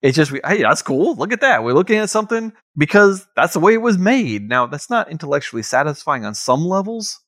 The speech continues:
but on another level, I'm not looking for naturalistic explanations of where life came from, where matter came from, where light comes from, where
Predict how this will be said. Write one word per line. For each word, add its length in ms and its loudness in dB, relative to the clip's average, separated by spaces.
but 120 4
on 60 6
another 340 4
level, 480 -4
I'm 220 2
not 220 0
looking 360 0
for 200 -4
naturalistic 680 -4
explanations 800 -4
of 240 -10
where 200 2
life 280 -2
came 240 -4
from, 320 -4
where 160 -6
matter 300 -2
came 320 -8
from, 420 -2
where 160 -8
light 320 -2
comes 320 -6
from, 380 -8
where 300 -4